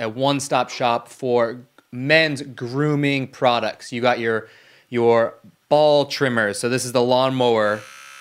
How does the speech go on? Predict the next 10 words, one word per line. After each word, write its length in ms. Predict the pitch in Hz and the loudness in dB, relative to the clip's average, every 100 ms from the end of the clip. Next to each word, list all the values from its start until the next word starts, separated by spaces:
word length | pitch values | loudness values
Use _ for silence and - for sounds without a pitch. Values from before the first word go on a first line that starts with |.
| - - - | -20 -20 -6
There 220 | 107 113 | 2 2
it 80 | 113 | 4
is 180 | 123 117 | 2 0
right 140 | 117 | 0
there, 160 | 131 123 | 2 2
the 100 | 113 | 0
lawnmower 840 | 113 120 131 131 120 110 107 113 - | 2 2 2 0 0 2 0 -4 -12
three 380 | - - 127 123 | -14 -4 0 0
point 420 | 120 127 120 113 | -2 -2 -2 0
oh. 340 | 120 135 147 | 2 2 0